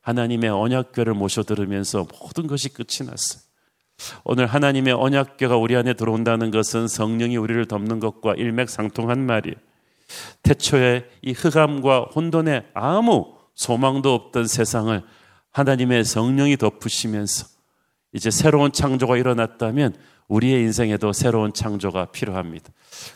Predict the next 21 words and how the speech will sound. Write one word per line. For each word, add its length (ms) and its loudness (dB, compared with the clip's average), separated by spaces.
우리가 200 -2
창세기 480 -2
일 200 0
장을 240 0
시작하면서 1000 -2
우리 140 -2
각자가 400 2
그렇게 340 2
기도했으면 580 2
좋겠습니다. 760 -2
하나님, 460 0
내가 260 2
딛고 340 -2
있는 200 0
이 80 0
절망하고 760 0
적이고 340 2
복잡하고 680 -2
힘든 440 0
상황 340 0
속에 440 -2